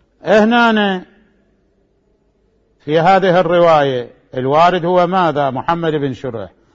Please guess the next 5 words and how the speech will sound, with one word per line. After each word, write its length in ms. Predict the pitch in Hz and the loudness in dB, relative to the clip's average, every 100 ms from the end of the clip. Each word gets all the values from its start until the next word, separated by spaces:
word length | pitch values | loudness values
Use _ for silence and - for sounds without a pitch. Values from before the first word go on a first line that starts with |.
| _ _ | _ _
ولا 300 | 127 135 165 | -4 0 0
يدرى 380 | 185 151 143 131 | 0 -2 -4 -6
الحضرمي 600 | 104 156 160 175 185 170 | -4 -4 -2 -4 -4 -6
أو 460 | 151 160 165 151 135 _ _ _ _ _ _ _ _ _ _ _ _ _ _ | -4 -2 -2 -4 -8 _ _ _ _ _ _ _ _ _ _ _ _ _ _
الكندي، 480 | 156 156 131 117 131 | -6 -4 -6 -10 -16